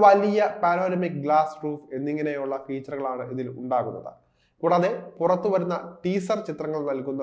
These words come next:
സൂചനകൾ അനുസരിച്ച് രണ്ടാമത്തെ നിരയിൽ ക്യാപ്റ്റൻ സീറ്റുകളുള്ള ആറ്, ആ, സീറ്റ് ലേഔട്ടിലും, ആ, ഇ മാക്സ് സെവൻ നിർമ്മാതാക്കൾ വാഗ്ദാനം ചെയ്തേക്കാം. രണ്ടും മൂന്നും നിരകൾക്ക് റൂഫിൽ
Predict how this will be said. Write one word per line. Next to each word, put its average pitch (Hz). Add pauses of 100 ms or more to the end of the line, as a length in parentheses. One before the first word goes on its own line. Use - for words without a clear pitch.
(160)
സൂചനകൾ 143
അനുസരിച്ച് 160 (500)
രണ്ടാമത്തെ 208 (100)
നിരയിൽ 143 (280)
ക്യാപ്റ്റൻ 175
സീറ്റുകളുള്ള 156 (520)
ആറ്, 165 (320)
ആ, 131 (280)
സീറ്റ് 180
ലേഔട്ടിലും, 127 (640)
ആ, 135 (160)
ഇ 147 (100)
മാക്സ് 147
സെവൻ 135 (100)
നിർമ്മാതാക്കൾ 131 (160)
വാഗ്ദാനം 127
ചെയ്തേക്കാം. 117 (500)
രണ്ടും 180
മൂന്നും 196
നിരകൾക്ക് 170 (420)
റൂഫിൽ 175